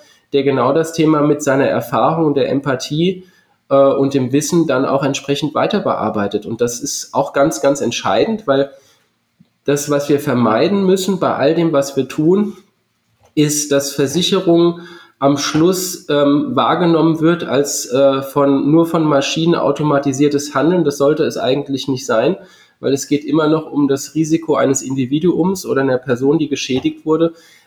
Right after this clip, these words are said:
Da muss man natürlich ein bisschen dagegen arbeiten. Also auch das, <laughs> Chris, da dein Einwand, ja, das muss auch E-S-G-konform sein, das muss auch da passen.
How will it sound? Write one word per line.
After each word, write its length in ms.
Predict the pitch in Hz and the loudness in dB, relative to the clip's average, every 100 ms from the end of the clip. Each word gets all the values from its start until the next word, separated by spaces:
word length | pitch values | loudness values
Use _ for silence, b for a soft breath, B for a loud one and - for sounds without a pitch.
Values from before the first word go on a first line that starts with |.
| B _ | B _
Da 100 | 135 | 0
muss 220 | 139 151 | 0 0
man 100 | 160 | 0
natürlich 400 | 147 143 165 151 | 0 0 -2 -2
ein 80 | 147 | -2
bisschen 240 | 143 - | -2 0
dagegen 400 | 143 135 120 123 - | 0 2 2 0 0
arbeiten. 440 | 95 98 95 110 | -2 -2 -2 -2
Also 160 | 113 113 | -2 -2
auch 140 | 120 | -2
das, 300 | - 147 - B B | -2 -2 -4 B B
<laughs> 240 | B 143 147 | B -12 -4
Chris, 300 | 180 180 180 | -2 -2 0
da 100 | 139 | 0
dein 180 | 127 | 0
Einwand, 440 | 123 123 165 165 165 B B B B _ | 0 0 2 0 -4 B B B B _
ja, 380 | 165 226 175 - | -4 -2 -2 -4
das 180 | 123 - | -6 -2
muss 220 | 117 - | -4 -2
auch 200 | 127 139 | -2 2
E-S-G-konform 880 | 139 160 156 185 269 254 170 135 131 | 2 2 2 0 2 0 0 0 2
sein, 160 | 117 | 0
das 160 | 110 110 | 0 0
muss 180 | 127 120 | -4 -2
auch 200 | 139 - | -4 -2
da 180 | 151 - | -6 -6
passen. 420 | - 107 - | -6 -6 -6